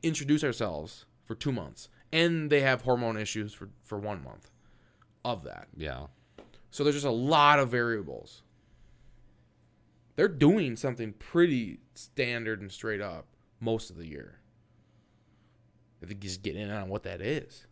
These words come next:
Speaker 1: <laughs> And it, usually it's like, 'cause the does are just, they seem very consistent.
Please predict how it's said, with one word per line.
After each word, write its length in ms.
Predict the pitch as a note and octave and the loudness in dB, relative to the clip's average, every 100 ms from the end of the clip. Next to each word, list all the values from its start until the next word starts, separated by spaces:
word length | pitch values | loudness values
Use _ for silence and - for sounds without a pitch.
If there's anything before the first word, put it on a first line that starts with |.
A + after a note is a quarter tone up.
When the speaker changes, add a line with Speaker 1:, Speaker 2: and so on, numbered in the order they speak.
| - | -16
Speaker 1:
<laughs> 1600 | - C3 D#3+ - _ _ _ _ _ - - - _ _ _ _ | -14 -12 -14 -16 _ _ _ _ _ -20 -20 -20 _ _ _ _
And 100 | A#2 | -6
it, 180 | B2+ B2+ G#2+ | -6 -6 -6
usually 480 | C3 D3+ F3+ A2+ G2 | -4 -2 -2 0 -2
it's 180 | F#2+ | -4
like, 140 | G2+ F2+ - - _ _ _ - - - - - - - - - - - - | -10 -14 -18 -20 _ _ _ -20 -18 -18 -20 -18 -16 -16 -18 -20 -20 -20 -8
'cause 180 | D#3 C#3+ | -4 -4
the 180 | C3+ D3 | -6 0
does 420 | G#3 G3+ D#3+ A2+ | 6 8 8 6
are 120 | G2+ | 2
just, 500 | F#2 F#2 F2+ - - - - _ _ _ _ _ _ _ | -4 -8 -8 -12 -16 -20 -20 _ _ _ _ _ _ _
they 120 | B2+ C3+ | -2 0
seem 320 | C3+ A2+ F#2 | 0 -2 -2
very 360 | G2 F#2+ F2 | -4 -4 -6
consistent. 640 | F2 F2 - - - - | -10 -14 -12 -12 -14 -16